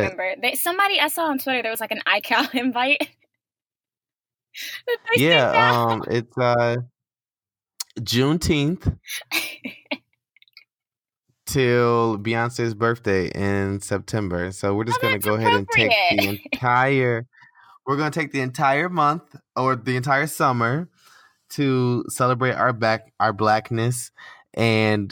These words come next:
Speaker 2: we're gonna re-, redo this whole thing. We're gonna pretend we didn't
Speaker 1: That this didn't
Speaker 2: do
Speaker 1: happen. <laughs>
Speaker 2: this at all.
Speaker 1: So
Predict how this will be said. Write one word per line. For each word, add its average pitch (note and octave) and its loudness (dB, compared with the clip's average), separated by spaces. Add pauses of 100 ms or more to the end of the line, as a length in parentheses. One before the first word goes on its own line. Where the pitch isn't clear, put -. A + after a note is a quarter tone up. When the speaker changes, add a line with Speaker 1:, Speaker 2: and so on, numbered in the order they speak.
(160)
Speaker 2:
we're E2+ 0
gonna A2+ 2
re-, G2+ 0
redo A2+ 2
this G#2 2
whole A2 2
thing. G2 -2
We're A#2 2
gonna A2+ 2
pretend D3+ 0 (280)
we G#2 0
didn't G2+ 0 (300)
Speaker 1:
That A3 -8
this A3+ -4
didn't F#3+ 4
Speaker 2:
do F3+ 4
Speaker 1:
happen. A#3 2
<laughs> - -8 (1400)
Speaker 2:
this G2+ 0
at F#2 0
all. G1+ -6 (360)
Speaker 1:
So D4 2